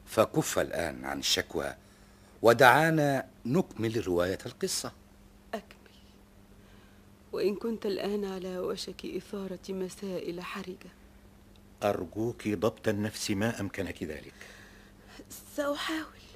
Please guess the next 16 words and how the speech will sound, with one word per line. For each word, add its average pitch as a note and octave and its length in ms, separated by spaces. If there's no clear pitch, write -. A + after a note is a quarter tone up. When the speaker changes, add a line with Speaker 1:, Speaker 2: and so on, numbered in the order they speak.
Speaker 3:
حسن. G2+ 480
نعم C#3 440
قيس A#2+ 420
ولبنى F#2+ 640
بأجمل B2+ 520
أيام A2 420
الحياة G2+ 440
في F#2+ 540
مطلع F#2+ 540
حياتهما F#2+ 680
الزوجية، D2+ 520
ويبدو C3+ 480
أن G2 280
حب G2+ 320
قيس A2+ 500
للبنى F#2+ 840